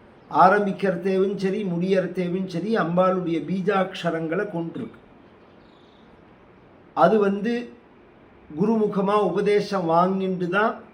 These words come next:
நாம ஜெபம் பண்ண முடியும். இப்ப நான் எப்படி இத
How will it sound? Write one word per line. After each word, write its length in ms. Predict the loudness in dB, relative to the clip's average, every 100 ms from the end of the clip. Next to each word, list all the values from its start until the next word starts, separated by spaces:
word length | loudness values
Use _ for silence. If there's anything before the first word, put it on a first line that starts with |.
| -10
நாம 260 | -2 0 0
ஜெபம் 360 | -2 -2 0
பண்ண 200 | 0 0
முடியும். 360 | -4 -8 -10 -12 -16 -20 -20 -20 -20 -20 -20 -20 -20 -20 -20 -20 -20 -20 -18 -10
இப்ப 280 | -6 0
நான் 420 | 4 6 4 2 -8 -20 -20 -20 -4
எப்படி 560 | -2 -2 -2 -4 -6 -14 -20 -20 -20 -20 -20 -20 -20 -20 -20 -20 -20 -20 -20 -8
இத 540 | -2 2 2 2 -4